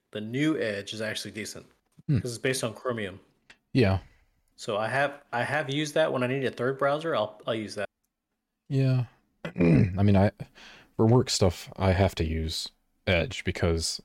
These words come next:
Speaker 2: we've got one of the third-party tools that we use, um,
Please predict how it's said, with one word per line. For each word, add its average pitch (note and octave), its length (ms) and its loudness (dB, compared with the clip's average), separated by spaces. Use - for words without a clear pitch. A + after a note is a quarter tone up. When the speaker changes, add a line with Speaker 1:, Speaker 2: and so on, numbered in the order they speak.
Speaker 2:
we've G2 200 4
got F#2 220 4
one B2 160 6
of B2 60 6
the G#2 80 6
third-party G2+ 420 4
tools F#2 260 4
that F2 120 2
we F2 120 2
use, E2+ 600 2
um, E2 800 -2